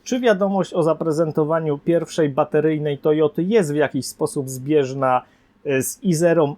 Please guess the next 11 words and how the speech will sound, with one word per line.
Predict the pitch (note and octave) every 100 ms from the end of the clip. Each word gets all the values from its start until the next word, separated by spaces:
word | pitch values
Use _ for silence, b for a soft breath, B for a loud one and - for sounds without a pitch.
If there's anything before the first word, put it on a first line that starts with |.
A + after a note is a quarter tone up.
| -
Nie | F3+ D#3+ C3
wiem, | A#2 B2+ F3+
to | - F#3
są | - D#3
tylko | D3+ C#3+ D3
moje | C#3+ C3+ B2+
przypuszczenia, | - B2+ C3+ - C3+ C3+ G3 -
ale | C#4+ D#4
rzeczywiście | C4+ A3+ G3+ G#3 - G#3+ G#3 G#3+ b b _
w | -
kuluarach, | A3 F3+ E3+ F3+ F#3 F#3 F3+ -